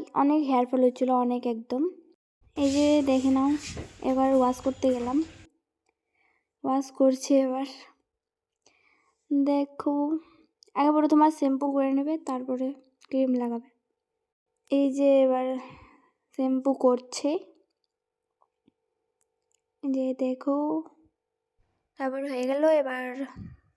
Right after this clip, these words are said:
ভালো মতো মুছে নেবে মাথাটা, তারপর হেয়ার ড্রায়ার দিয়ে শুকাবে চুলগুলো। এই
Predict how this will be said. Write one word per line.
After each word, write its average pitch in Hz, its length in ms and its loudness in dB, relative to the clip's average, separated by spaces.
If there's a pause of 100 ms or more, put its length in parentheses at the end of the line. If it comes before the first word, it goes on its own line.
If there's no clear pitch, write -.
ভালো 240 200 -6
মতো 247 320 -6
মুছে 240 320 -6
নেবে 262 180 -2
মাথাটা, 262 420 -8 (2000)
তারপর 262 360 -4 (140)
হেয়ার 247 280 -2
ড্রায়ার 254 300 -2
দিয়ে 262 160 0 (300)
শুকাবে 277 400 0
চুলগুলো। 262 440 -4 (2250)
এই 262 180 -8